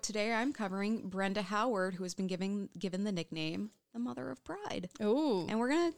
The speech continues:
Speaker 1: kinda talk about that 'cause I, I get it, but
Speaker 2: Like,
Speaker 1: I'm
Speaker 2: I feel
Speaker 1: also
Speaker 2: like we've talked about that with Marsha P Johnson
Speaker 1: Yeah, we're
Speaker 2: and Sylvia Rivera as well before.
Speaker 1: We're, we're gonna get into it, but, uh, definitely interesting story. So, Brenda Howard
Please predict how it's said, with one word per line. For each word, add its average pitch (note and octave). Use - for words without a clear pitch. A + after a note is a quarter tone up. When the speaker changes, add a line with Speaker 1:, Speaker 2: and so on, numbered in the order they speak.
Speaker 1:
kinda E4+
talk E4
about D4
that F#3
'cause A3+
I, A3+
I A3
get B3+
it, C4+
but A3
Speaker 2:
Like, D#4
Speaker 1:
I'm G#3+
Speaker 2:
I G#3+
feel D#4+
Speaker 1:
also G#3+
Speaker 2:
like D4
we've C4
talked A#3+
about A#3+
that A3+
with G#3+
Marsha A3+
P A#3
Johnson G3
Speaker 1:
Yeah, C4+
we're A#3
Speaker 2:
and G3+
Sylvia G3+
Rivera G3
as F#3+
well G3
before. F#3+
Speaker 1:
We're, C4
we're D4+
gonna E4
get C#4+
into B3+
it, D#3
but, E3
uh, F#3
definitely G#3
interesting F3+
story. D3+
So, -
Brenda D#4
Howard E3+